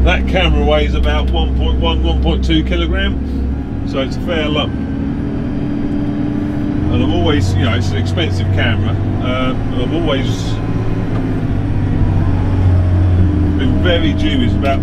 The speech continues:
putting them, mounting them on anything that's not a real good fix. I mean, but to be honest, it doesn't get mounted on anything that's, that's, um, not fixed like a tripod.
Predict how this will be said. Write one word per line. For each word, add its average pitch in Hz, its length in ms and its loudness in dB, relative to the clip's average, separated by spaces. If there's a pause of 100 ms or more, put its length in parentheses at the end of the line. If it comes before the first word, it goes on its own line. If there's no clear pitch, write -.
putting - 180 -4
them, - 720 -2
mounting - 300 -2
them - 100 -4
on - 220 -2
anything - 360 -2
that's - 240 -2
not - 220 0
a - 800 -2
real 131 320 0
good 135 240 -2 (100)
fix. - 240 -2
I - 40 -4
mean, 139 220 -4
but - 120 -2
to - 80 -2
be - 80 -2
honest, - 260 -2
it - 80 -4
doesn't - 280 -4
get - 180 -4
mounted - 260 -4
on - 180 -2
anything - 280 -2
that's, - 100 -4 (380)
that's, - 260 0
um, 104 460 0 (800)
not - 220 2
fixed - 260 -2
like - 120 -4
a - 40 -4
tripod. 123 580 0